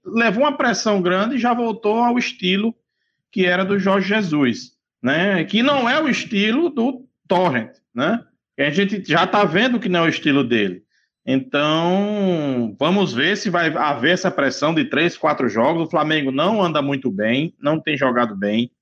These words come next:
né? E quando você traz um treinador, você tem que conhecer muito bem o estilo dele, né? E tá se vendo que o estilo do Domi é bem diferente do Jorge Jesus,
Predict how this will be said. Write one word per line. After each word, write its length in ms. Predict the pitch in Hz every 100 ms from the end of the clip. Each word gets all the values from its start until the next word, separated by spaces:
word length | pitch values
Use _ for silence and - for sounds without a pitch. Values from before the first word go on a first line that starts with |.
| _ _
né? 280 | - 107 131 - - - _
E 640 | 117 117 123 127 135 135 131
quando 240 | 160 160
você 380 | 165 165 - 165
traz 260 | 139 180 185
um 80 |
treinador, 580 | 190 190 180 160 131 190
você 120 | 208
tem 160 | 190 196
que 80 | 190
conhecer 260 | 190 190
muito 300 | 180 233 -
bem 180 | 208 180
o 60 | 247
estilo 340 | - 247 330
dele, 540 | 311 185 196 190 113 - _ _ _ _
né? 320 | 113 143 202 156
E 600 | 139 151 160 185 202 214
tá 160 | 226 262
se 200 | 254 285
vendo 440 | 170 165 175 202
que 120 | 202 233
o 20 |
estilo 420 | 226 - 262 311
do 120 | 254
Domi 480 | 131 165 233 226 123
é 80 | 226
bem 220 | 196 226
diferente 340 | 247 294 240 240
do 140 | 240
Jorge 240 | 233 233
Jesus, 640 | 233 233 165 151 110 95